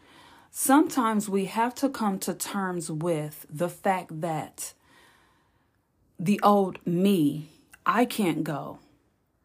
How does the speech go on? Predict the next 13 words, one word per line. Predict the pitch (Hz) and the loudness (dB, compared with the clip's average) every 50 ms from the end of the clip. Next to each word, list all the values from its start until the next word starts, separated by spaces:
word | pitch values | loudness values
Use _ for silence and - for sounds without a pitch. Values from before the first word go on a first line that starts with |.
| _ _ | _ _
The | - 156 190 196 - - | -6 -2 -2 0 2 4
old | 190 196 190 185 180 175 | 4 4 4 4 0 -2
you, | 160 156 185 208 202 180 156 143 131 156 - _ _ _ _ _ | -2 0 2 2 2 2 0 -2 -4 -8 -18 _ _ _ _ _
you | - 165 160 180 208 214 208 | -8 -6 -2 0 2 0 0
can't | - - 196 170 143 - - | 0 -2 -2 -2 -4 -4 -8
go. | - 151 139 135 - - 156 - _ _ _ _ _ _ _ _ _ _ _ _ _ _ _ _ _ | -8 -8 -8 -8 -10 -14 -18 -20 _ _ _ _ _ _ _ _ _ _ _ _ _ _ _ _ _
There | - 160 185 190 185 | -6 0 2 4 4
are | - - 180 175 | 4 4 2 2
some | - - - 233 226 240 247 | 0 0 2 4 4 4 4
people | 240 - 240 262 269 262 269 180 160 156 156 156 - - - | 2 2 4 4 4 4 2 0 -2 -2 -2 -4 -8 -12 -12
that | 156 - 175 160 - - | -8 -4 -4 -4 -4 -4
can't | - - 208 190 - - 160 | -4 -2 -2 -2 -2 -4 -8
go. | 156 165 147 151 - 151 156 | -8 -8 -8 -8 -12 -16 -18